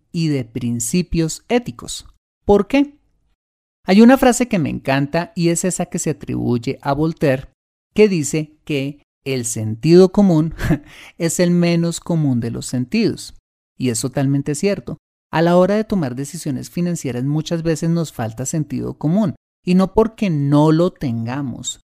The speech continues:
no, sino porque lo hemos apagado por causa de nuestra codicia, emocionalidad o falta de principios. Mira, he conocido personas con apenas estudios de primaria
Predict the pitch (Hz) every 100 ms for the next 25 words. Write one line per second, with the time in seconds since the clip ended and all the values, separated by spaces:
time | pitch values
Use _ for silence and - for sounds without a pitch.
0 | _ - 117 123 143 123 - _ _ -
1 | - 127 113 117 113 110 107 110 113 135
2 | 156 180 - 202 196 139 160 _ _ _
3 | _ - 208 220 - 196 180 156 147 123
4 | 117 113 117 123 165 190 - 196 - 196
5 | 165 127 - 135 131 _ _ - 151 180
6 | 196 208 196 196 190 165 156 - _ _
7 | 262 285 - 160 147 143 151 156 _ 120
8 | 120 113 107 110 110 101 - - - -
9 | - _ _ _ _ _ _ _ _ -
10 | 156 - - _ _ _ - 185 233 254
11 | 156 117 113 170 - 117 - 156 160 147
12 | 113 110 117 151 131 - 117 117 117 117
13 | 147 160 117 123